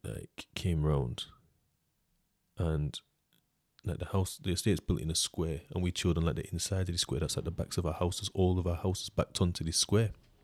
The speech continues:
And the number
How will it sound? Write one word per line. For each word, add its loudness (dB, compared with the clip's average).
And 4
the 4
number 6